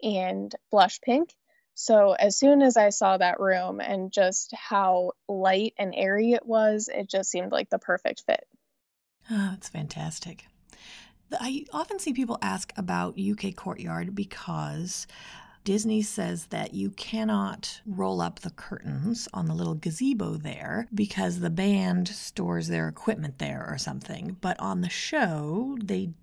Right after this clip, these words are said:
Speaker 2: did empty out the gazebo. How was it set up for your ceremony?
Speaker 1: So the gazebo was closed off for our ceremony.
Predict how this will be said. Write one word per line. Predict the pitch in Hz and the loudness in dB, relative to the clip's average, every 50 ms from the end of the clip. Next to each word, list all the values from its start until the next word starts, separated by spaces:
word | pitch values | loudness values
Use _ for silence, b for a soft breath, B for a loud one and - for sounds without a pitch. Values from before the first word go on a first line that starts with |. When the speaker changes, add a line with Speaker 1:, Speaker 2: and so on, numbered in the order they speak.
| _ - | _ -8
Speaker 2:
did | - 254 330 311 - | -4 -2 -2 -2 -2
empty | - 190 170 156 - - 165 151 | -2 -4 -4 -4 -4 -6 -8 -6
out | 139 - 160 | -8 -8 -8
the | - - | -10 -8
gazebo. | - - 170 160 - - - - - - - - - B B B B B B | -8 -8 -8 -8 -8 -12 -12 -12 -12 -10 -10 -10 -12 B B B B B B
How | - - 277 311 339 | -10 -6 -4 -2 -2
was | 339 349 330 | -2 -2 -4
it | - - 202 | -6 -8 -8
set | - 262 247 | -4 -4 -2
up | - - - | -2 -4 -4
for | - 220 214 | -4 0 2
your | 202 208 220 247 269 294 285 | 4 4 4 2 0 -2 -2
ceremony? | - - - 151 - - 165 - - - - - - _ _ _ _ _ _ _ _ _ _ _ _ _ | -2 -4 -4 -4 -8 -8 -12 -14 -14 -16 -18 -20 -20 _ _ _ _ _ _ _ _ _ _ _ _ _
Speaker 1:
So | - - - - - 262 233 226 226 | -16 -14 -12 -6 0 2 4 4 4
the | 214 226 220 220 - | 4 2 0 0 2
gazebo | - 214 226 214 214 247 262 302 330 349 349 349 339 | 2 2 2 4 4 4 6 6 8 8 8 8 8
was | 311 262 208 202 240 311 - - | 6 6 6 6 6 6 4 0
closed | - - - 262 254 269 311 320 - - - - | -8 0 4 6 8 8 8 6 2 -4 -4 -2
off | 214 202 196 220 - - - _ _ _ _ _ | 2 2 2 0 0 -8 -20 _ _ _ _ _
for | _ - 226 208 208 208 - - | _ 4 6 6 6 6 4 6
our | 208 208 214 | 6 4 4
ceremony. | 220 - - 214 190 196 190 190 196 196 190 190 196 220 - | 4 2 2 2 2 2 0 -2 -2 -2 -4 -4 -6 -6 -8